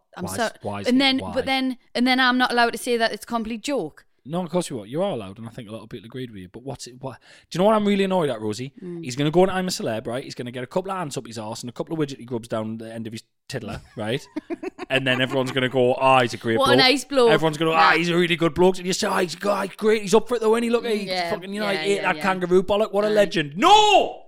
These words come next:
Speaker 2: no, no. If you all start thinking he's a legend, I'm gonna have to come round and flick yous all on the dick. I'm serious, right?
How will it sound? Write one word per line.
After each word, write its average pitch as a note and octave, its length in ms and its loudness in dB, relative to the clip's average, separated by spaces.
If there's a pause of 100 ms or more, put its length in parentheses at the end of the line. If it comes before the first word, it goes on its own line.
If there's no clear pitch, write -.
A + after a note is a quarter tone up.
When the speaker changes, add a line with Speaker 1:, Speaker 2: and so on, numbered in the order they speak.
(140)
Speaker 2:
no, D#4+ 640 4 (460)
no. G3 420 6
If C#3+ 160 -6
you F#3 100 4
all G#3+ 120 6
start A3 280 -2
thinking G#3+ 260 -4
he's F#3+ 100 -2
a G3 60 4
legend, B2+ 480 0 (300)
I'm B2 100 -2
gonna B2+ 100 0
have C3 100 -4
to C3+ 60 -4
come D3+ 220 -2
round B2 180 2
and A#2+ 100 -4
flick C#3+ 220 -6
yous A#2+ 120 -6
all A#2 160 0
on A#2 60 0
the A#2 80 -4
dick. G2 280 -10 (220)
I'm A2+ 120 -10
serious, G#2 560 -6 (240)
right? B2 300 -4